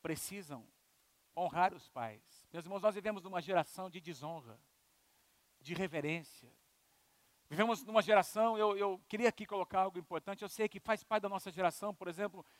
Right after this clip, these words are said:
até os nossos cânticos mudaram a sua, não é? Hoje a gente fala pra Deus, chamando Deus de você.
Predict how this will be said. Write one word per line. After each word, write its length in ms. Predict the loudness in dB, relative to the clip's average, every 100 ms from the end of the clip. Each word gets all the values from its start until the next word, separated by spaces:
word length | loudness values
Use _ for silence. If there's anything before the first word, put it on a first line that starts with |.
| _ _
até 240 | -10 -2 -2
os 80 | 2
nossos 320 | 2 2 -4
cânticos 600 | -4 -2 -2 -8 -16 -16 -20 _ -16
mudaram 480 | -4 6 8 8
a 40 | 6
sua, 360 | -4 2 2 2 -6 -20 -20 -16 -12
não 160 | 0
é? 160 | 4 6
Hoje 220 | 6 6
a 40 | 2
gente 200 | -6 2
fala 200 | 6 6
pra 140 | 6
Deus, 320 | 6 4 4
chamando 300 | 0 -2 0
Deus 180 | 2 2
de 80 | 0
você. 580 | -6 -6 -4 -4 -4